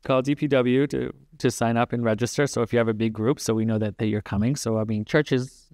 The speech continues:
organizations, different private businesses, they, employees, they all come out, which is great. Again, we're cleaning up the community, which happens once a year. And,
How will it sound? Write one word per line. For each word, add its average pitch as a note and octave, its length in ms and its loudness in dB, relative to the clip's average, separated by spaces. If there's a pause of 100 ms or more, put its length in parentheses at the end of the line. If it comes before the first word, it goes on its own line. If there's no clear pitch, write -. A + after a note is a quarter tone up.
(160)
organizations, A#2+ 920 -2
different A#2 440 -2 (160)
private B2 300 2
businesses, A#2 520 0
they, A2 200 2 (440)
employees, B2 540 0
they A#2 60 -2
all A2+ 120 0
come A#2 260 -4
out, A#2+ 240 -2
which A2+ 160 -6
is G#2+ 220 -6
great. A#2+ 320 0 (100)
Again, A2+ 400 2 (340)
we're A2+ 120 0
cleaning B2+ 320 0
up A2+ 140 -2
the A2+ 100 -6
community, A#2 560 0
which A2+ 240 -6
happens A2 360 -4
once A2+ 240 0
a A2+ 60 0
year. A2 300 0
And, A2+ 320 -4